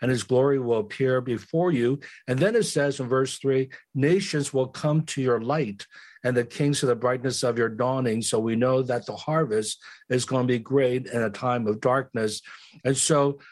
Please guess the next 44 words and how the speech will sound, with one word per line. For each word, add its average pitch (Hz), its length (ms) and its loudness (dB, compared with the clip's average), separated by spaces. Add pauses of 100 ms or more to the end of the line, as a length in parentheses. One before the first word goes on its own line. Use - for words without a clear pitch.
(160)
two 226 220 2
other 175 180 0
times 160 440 0
in 127 40 -6
two 165 180 0
thousand 147 400 0
years 127 260 2
have 127 100 0
we 131 140 2
seen 135 340 -2
every 156 260 2
nation 131 400 0
shaken. 139 500 -2 (360)
World 147 240 4
War 190 140 4
Two, 160 560 0 (280)
where 139 200 0
every 170 260 2
nation 156 380 2
was 135 160 0
involved. 127 720 0
Many 160 200 0
people 156 240 0
don't 127 200 0
realize 131 420 0
this. 127 280 0 (240)
Only 147 240 2
eight 151 240 0
nations 147 400 0
declared 139 380 0
themselves 131 480 -2
to 117 60 -16
be 120 140 0
neutral, 127 580 0 (240)
but 113 100 0
everyone 147 320 2
had 139 220 0
to 131 60 -4
be 127 120 2
aligned 123 480 0
with 120 200 0
the 127 260 -4
Allied 151 400 0
forces 147 600 -2